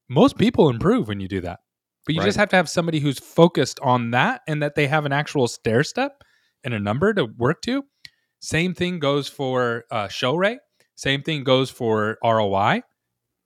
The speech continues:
Speaker 1: R O I is just a treatment presentation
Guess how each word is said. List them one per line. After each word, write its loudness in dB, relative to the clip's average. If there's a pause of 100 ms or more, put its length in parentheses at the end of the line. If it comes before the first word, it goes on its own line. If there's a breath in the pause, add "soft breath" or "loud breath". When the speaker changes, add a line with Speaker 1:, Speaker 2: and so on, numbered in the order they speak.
(580)
Speaker 1:
R 4
O 4
I 4
is -2
just -6
a -8
treatment -6
presentation -4